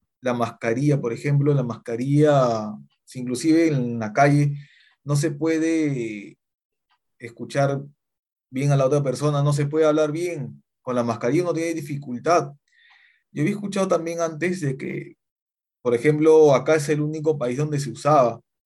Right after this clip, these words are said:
se usaba doble mascarilla, en otros países, eh, una mascarilla nomás, porque la voz prácticamente uno hace fuerza,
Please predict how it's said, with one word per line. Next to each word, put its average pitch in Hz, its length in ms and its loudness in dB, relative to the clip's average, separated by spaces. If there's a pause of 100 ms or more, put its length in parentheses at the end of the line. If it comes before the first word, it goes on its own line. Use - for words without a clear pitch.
(320)
se - 140 -20
usaba 143 300 2
doble 156 300 2
mascarilla, 139 540 -6
en 135 60 -4
otros 131 140 -8
países, 143 460 -4 (380)
eh, 107 480 -6 (260)
una 143 180 0
mascarilla 143 480 0
nomás, 135 300 -4
porque 117 320 -8
la 113 100 -2
voz 143 180 0
prácticamente 139 1200 0 (360)
uno 160 260 0
hace 147 200 -2
fuerza, 151 640 -2